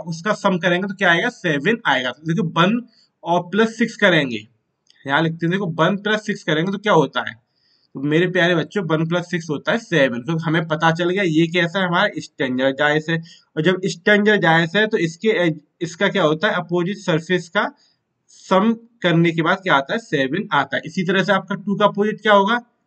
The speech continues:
फ़ाइव रहेगा, क्योंकि जोड़ने पे क्या आएगा, सेवन आएगा। थ्री का अपोजिट फ़ोर होगा, जोड़ने पे क्या होगा, सेवन आएगा। तो हमारा पहला टाइप आपने देखा होगा, कितनी आसानी से आप फर्स्ट टाइप को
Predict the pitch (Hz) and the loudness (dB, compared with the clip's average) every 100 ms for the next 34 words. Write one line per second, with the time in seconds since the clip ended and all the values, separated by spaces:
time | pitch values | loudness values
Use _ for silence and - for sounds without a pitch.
0 | _ _ _ _ _ - 185 202 208 208 | _ _ _ _ _ 2 4 4 4 2
1 | 202 202 190 156 170 185 190 202 190 190 | 2 0 -2 2 2 2 0 0 0 0
2 | 156 - 123 120 156 160 160 170 165 - | -2 -4 -4 -2 0 2 2 0 -2 -10
3 | 160 175 202 202 208 233 233 - 143 143 | -4 0 0 0 0 -2 -6 -4 -2 0
4 | 156 160 160 175 180 175 190 311 - 120 | 0 2 2 0 -2 -2 -2 -6 -4 -4
5 | 110 117 113 120 - _ _ _ - 220 | -4 -6 -8 -8 -12 _ _ _ -6 -4
6 | 190 160 147 185 202 165 147 190 190 170 | -2 2 4 2 2 0 2 0 2 0
7 | 180 165 170 170 208 170 170 165 160 214 | 2 0 -2 -2 -4 0 0 4 4 2
8 | 190 190 202 208 170 160 175 185 180 202 | -2 -2 -2 2 2 2 0 0 0 -2
9 | 202 - 165 165 185 185 165 233 | -2 -4 -4 -2 -2 -2 -4 -4